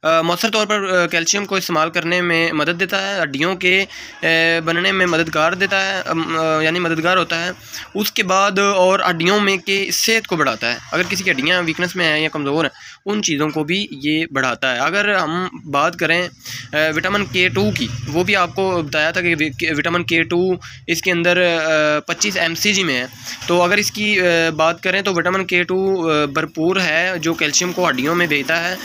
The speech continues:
अ, और शरेआनों से दूर रखता है।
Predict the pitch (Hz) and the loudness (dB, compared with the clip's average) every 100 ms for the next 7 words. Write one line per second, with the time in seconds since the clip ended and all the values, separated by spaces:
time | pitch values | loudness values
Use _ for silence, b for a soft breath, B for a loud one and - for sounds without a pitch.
0 | B B - 151 160 160 165 190 185 170 | B B -2 2 2 4 4 4 4 2
1 | 175 170 160 170 190 190 - 185 160 160 | 2 2 2 2 0 -2 -2 -2 0 2
2 | 160 135 110 107 | 0 -2 -4 -6